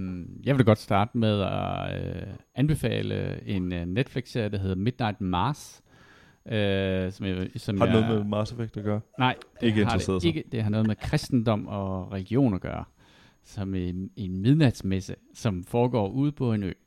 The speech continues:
Speaker 1: Det er meget sådan en, øh, det er en syv afsnit, så det, det var også en af grunden til, at jeg rent faktisk gad at kaste mig over det, øh, fordi det var ikke sådan sindssygt langt. Og så var det, er vi jo sådan i Halloween, så har man lyst til at se noget, der er lidt uhyggeligt. Det er meget, meget sådan Stephen King.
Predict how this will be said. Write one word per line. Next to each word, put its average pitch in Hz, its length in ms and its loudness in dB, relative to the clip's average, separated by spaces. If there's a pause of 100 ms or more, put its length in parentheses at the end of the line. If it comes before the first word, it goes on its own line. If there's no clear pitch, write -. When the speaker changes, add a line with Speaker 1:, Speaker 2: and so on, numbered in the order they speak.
(140)
Speaker 1:
Det 117 60 0
er 117 40 4
meget 139 340 6
sådan 143 160 4
en, 120 220 4
øh, 110 60 2
det 104 220 0
er 123 40 2
en 117 60 -4
syv - 380 -2
afsnit, 131 560 -6
så - 360 -8
det, 117 260 -2
det 123 80 -2
var 123 60 4
også 123 200 2
en 113 80 4
af 104 60 -2
grunden 117 220 2
til, 120 100 -2
at 101 80 0
jeg 104 120 -2
rent 101 180 -4
faktisk 98 380 -6
gad 113 240 0
at 104 180 -10
kaste - 260 -4
mig 110 100 -2
over 101 140 -2
det, 98 280 -10
øh, 92 380 -2
fordi 104 220 -12
det 95 120 -6
var 95 100 0
ikke 95 120 -6
sådan 98 140 -4
sindssygt 104 440 -8
langt. - 220 -4 (400)
Og - 80 0
så 107 80 0
var 110 140 6
det, 110 100 0 (140)
er 117 120 0
vi 110 100 2
jo 98 120 2
sådan 98 220 -6
i 95 120 -8
Halloween, 98 440 -4
så 110 120 -4
har - 20 -2
man 98 80 -6
lyst 101 140 -8
til 107 80 -6
at 92 60 -6
se - 340 -8
noget, 90 560 -4
der 95 60 -4
er 87 80 -2
lidt 90 180 -6
uhyggeligt. - 460 -12 (560)
Det - 140 -6
er 117 40 4
meget, 139 280 8
meget 123 260 6
sådan 117 240 4
Stephen 110 360 0
King. 120 560 0